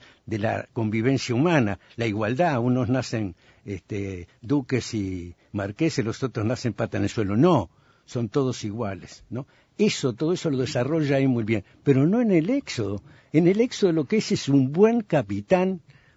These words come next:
para dirigir a gente que está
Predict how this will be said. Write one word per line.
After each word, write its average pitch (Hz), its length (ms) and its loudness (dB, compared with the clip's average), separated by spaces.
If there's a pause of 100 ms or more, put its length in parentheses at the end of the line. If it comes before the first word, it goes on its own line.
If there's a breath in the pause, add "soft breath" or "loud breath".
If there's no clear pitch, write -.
(120 soft breath)
para 127 300 2
dirigir 117 720 0
a 98 100 -8
gente 170 500 0
que 123 100 -6
está 156 400 -2